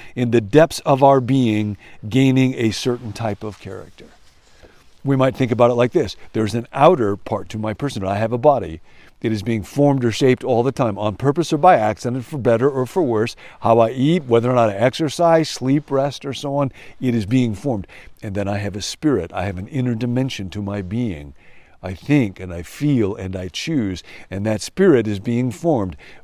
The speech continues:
on pur-, on, on purpose or by accident, for better or for worse. People sometimes think that spiritual formation is just this optional track available at churches. No, no, no, no, no.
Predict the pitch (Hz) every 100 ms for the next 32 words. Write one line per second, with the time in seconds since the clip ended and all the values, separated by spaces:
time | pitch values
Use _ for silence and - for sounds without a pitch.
0 | - - 104 101 - - 123 113 123 135
1 | 117 95 151 240 214 - 170 170 185 117
2 | 113 - 123 143 - 123 98 123 123 143
3 | 127 - 151 104 87 - - - - _
4 | _ - _ _ - _ - _ _ _
5 | - - 160 131 117 160 151 143 120 151
6 | 139 127 - - 156 151 139 117 135 131
7 | 143 123 117 - - - 117 127 127 135
8 | 123 - - 147 - - 131 104 - 143
9 | 139 - 113 123 127 127 123 120 - 127
10 | - 85 113 131 139 143 135 135 131 110